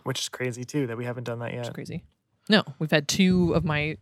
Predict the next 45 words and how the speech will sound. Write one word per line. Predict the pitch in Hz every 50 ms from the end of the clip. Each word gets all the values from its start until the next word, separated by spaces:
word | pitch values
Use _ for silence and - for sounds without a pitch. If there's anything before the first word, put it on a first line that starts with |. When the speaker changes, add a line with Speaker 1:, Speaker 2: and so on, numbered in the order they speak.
| -
Speaker 2:
shitty | - - - - 165 151 151
solo | - - 175 175 151 131
episodes, | 123 127 - - - - - - 170 - -
Speaker 1:
They | - 190
Speaker 2:
which | 185 -
Speaker 1:
weren't | 175 175 175 170
shitty. | - - - 110 110 107 104 - _ _ _ _ _ _ _ _ _ _ _ - -
Speaker 2:
if | 165 -
anybody | - 190 214 226 220 226 233 233 226 220
listened | 202 151 180 185 190 - - 170 165 160 160
and | 160 156 156 147
liked | 151 156 160 - -
those, | 147 139 135 131 139 143 147 - - - - - _ _ _ _ _ _ _ _ _ _ _ _ _ _ _ _ _ _ - -
I |
appreciate | 151 - - 147 139 - - -
it, | - - - - - - - -
but | - -
they | 151
were | 160
bad. | 147 - - - 185 - - -
Speaker 1:
They | - 156
were | 185 196
good. | 196 220 190 -
Speaker 2:
<laughs> | - - - - - - - - - - _ _ _ _ _ _ - - - -
It's, | 302 294 - -
you | 320
know, | 320 302 294 294
it's | - 262 247
just | 294 -
one | 302 320 320
of | 302
those, | 294 277 269 240 -
to | - - 233
me, | 233 247 262 254 254 254 247 - - _ _ _ _ _ -
these | 214 220 220
types | - 240 220 208 208
of | 185
topics | - 190 196 190 185 170 165 - - -
need, | 175 165 165 170 175 180 175 170 160 156
you | 160
need, | 156 185 208 190
like, | 185 170 -
a | 165
second | - - 170 - 165 156 -
person | - 165 185 - - 143 143 107 110 117